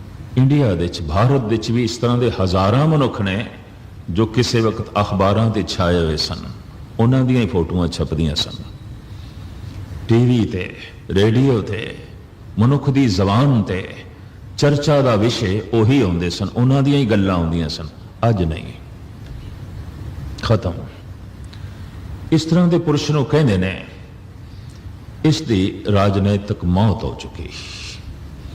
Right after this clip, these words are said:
ਬੜੇ-ਬੜੇ ਉੱਚੇ ਅਹੁਦਿਆਂ ਤੇ ਰਹਿਣ ਵਾਲੇ, ਬੜੇ ਪ੍ਰਤਿਸ਼ਠਿਤ ਬੰਦੇ,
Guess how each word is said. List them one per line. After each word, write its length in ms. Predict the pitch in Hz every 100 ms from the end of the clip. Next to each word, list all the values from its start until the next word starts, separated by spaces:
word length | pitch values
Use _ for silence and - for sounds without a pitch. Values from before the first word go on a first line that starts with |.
| - - - - - - - -
ਬੜੇ-ਬੜੇ 420 | 101 127 117 107
ਉੱਚੇ 540 | 98 107 113 - 120 -
ਅਹੁਦਿਆਂ 380 | 104 101 107 104
ਤੇ 160 | 104 90
ਰਹਿਣ 240 | 104 123
ਵਾਲੇ, 320 | 98 92 101
ਬੜੇ 320 | 87 92 113
ਪ੍ਰਤਿਸ਼ਠਿਤ 640 | 113 110 98 135 135 135 101
ਬੰਦੇ, 540 | 104 131 95 80 50